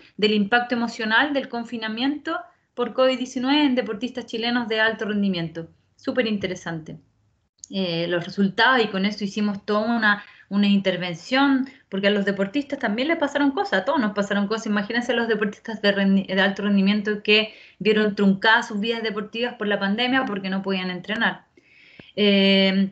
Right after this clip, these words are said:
también se hace, se hace mucho trabajo formativo, o sea, en deporte formativo,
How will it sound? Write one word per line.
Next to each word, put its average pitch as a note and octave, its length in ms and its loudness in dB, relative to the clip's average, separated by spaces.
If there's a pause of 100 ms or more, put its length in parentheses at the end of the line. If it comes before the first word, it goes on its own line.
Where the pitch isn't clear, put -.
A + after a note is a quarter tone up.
(140)
también C4 340 4
se D4 120 -2
hace, C#4 360 2
se C4 80 -4
hace C4 160 -4
mucho C4 280 -2
trabajo C4 540 2
formativo, G3+ 720 -2
o F3 40 -6
sea, F#3+ 160 -6
en F#3+ 100 -4
deporte G3 360 -4
formativo, B3 840 2